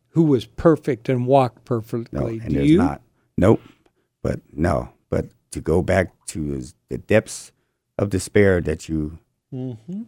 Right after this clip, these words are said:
Speaker 2: that you, you know, that why you came to us or any other mission, um,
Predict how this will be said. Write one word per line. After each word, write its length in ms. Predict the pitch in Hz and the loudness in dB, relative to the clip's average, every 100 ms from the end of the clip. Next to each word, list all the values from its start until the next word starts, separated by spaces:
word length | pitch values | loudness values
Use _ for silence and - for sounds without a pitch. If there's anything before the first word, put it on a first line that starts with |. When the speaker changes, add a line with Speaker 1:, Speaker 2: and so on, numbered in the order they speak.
| _ | _
Speaker 2:
that 220 | - 78 | -20 -12
you, 240 | - 69 - | -10 -10 -12
you 100 | 85 | -10
know, 200 | 80 78 | -10 -12
that 240 | 73 67 _ | -14 -14 _
why 220 | 76 90 | -4 -2
you 140 | 90 90 | 0 -2
came 280 | - 98 85 | -2 -4 -4
to 180 | 76 | -8
us 320 | 80 71 - - | -10 -12 -16 -16
or 180 | 73 67 | -8 -6
any 260 | 69 80 80 | -6 -4 -4
other 380 | 80 71 69 _ - | -4 -8 -12 _ -8
mission, 440 | 80 - 80 87 _ _ _ _ _ _ _ | -6 -6 -14 -16 _ _ _ _ _ _ _
um, 400 | 92 95 85 73 | -8 -6 -8 -12